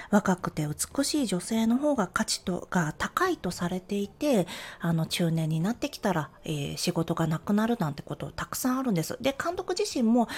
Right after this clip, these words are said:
四十になって絶望を感じてこの作品を撮ったということなので、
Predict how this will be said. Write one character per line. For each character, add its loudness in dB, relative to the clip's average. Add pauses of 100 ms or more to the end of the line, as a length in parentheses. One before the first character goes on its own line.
(160)
四 2
十 2
に 4
な 2
っ -2
て 0
絶 0
望 0
を -2
感 -4
じ -8
て -2
こ -4
の 2
作 -6
品 2
を -2
撮 -2
っ -8
た -4
と -2
い 0
う -2
こ -8
と -2
な 2
の 2
で、 4